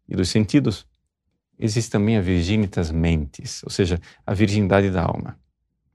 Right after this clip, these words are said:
Nossa Senhora, sendo ela quem é, amou a Deus de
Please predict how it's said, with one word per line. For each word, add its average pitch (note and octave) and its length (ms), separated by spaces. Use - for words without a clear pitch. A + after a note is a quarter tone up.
Nossa G2 280
Senhora, F#2 420
sendo F#2+ 360
ela F#2 340
quem F#2 240
é, G#2 160
amou A#2 240
a - 20
Deus A#2+ 240
de G2+ 120